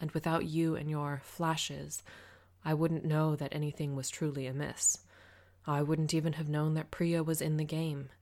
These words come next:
But the appearance of these strange women in the place of N P Cs is highly concerning, as is Saint George showing up in place of a player. Clearly he has some interest here, but what?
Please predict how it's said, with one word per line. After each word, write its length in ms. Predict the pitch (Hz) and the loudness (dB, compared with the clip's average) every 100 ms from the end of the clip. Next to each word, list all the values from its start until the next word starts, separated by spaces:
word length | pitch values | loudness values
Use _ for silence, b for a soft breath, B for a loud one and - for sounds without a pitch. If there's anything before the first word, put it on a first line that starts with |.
| b b b b b b b | b b b b b b b
But 160 | - 175 | -2 0
the 100 | 170 | 2
appearance 480 | 165 185 180 175 170 | 2 4 4 4 2
of 80 | 151 | 0
these 220 | 151 147 | 0 0
strange 380 | - 160 156 156 | 0 2 2 2
women 580 | 151 160 175 196 208 202 | 2 2 2 0 0 -2
in 120 | 156 | -4
the 80 | 151 | -4
place 340 | - 160 156 | -2 -2 -2
of 140 | 160 165 | -4 -4
N 160 | 156 | -4
P 160 | - 156 | -4 -6
Cs 500 | - 160 160 170 - | -4 -4 -4 -4 -6
is 180 | 170 - | -6 -6
highly 460 | - 156 151 151 | -4 0 0 0
concerning, 720 | 151 156 143 147 139 131 131 - B B B B | -2 -4 -4 -4 -4 -6 -10 -14 B B B B
as 220 | - 160 165 | 0 2 4
is 160 | 170 | 2
Saint 300 | - 160 156 | 2 0 -2
George 400 | - 160 151 147 | -2 0 0 -2
showing 420 | - 170 147 147 | -2 0 0 -2
up 220 | 143 139 - | -4 -8 -8
in 160 | 147 | -8
place 340 | - 147 131 - | -4 -6 -4 -6
of 160 | - | -8
a 60 | - | -10
player. 520 | - 151 143 - - - b b b b b b b - | -6 -4 -4 -6 -10 -18 b b b b b b b -6
Clearly 400 | - 196 180 156 | 4 6 6 4
he 200 | 151 147 | 2 0
has 280 | 147 143 | 0 0
some 240 | - 165 151 | 0 2 0
interest 380 | 143 - 139 - | -2 -4 -6 -8
here, 300 | - - - - _ _ - | -10 -12 -14 -20 _ _ -10
but 140 | 165 - | -10 -6
what? 340 | 170 175 - | -4 -6 -8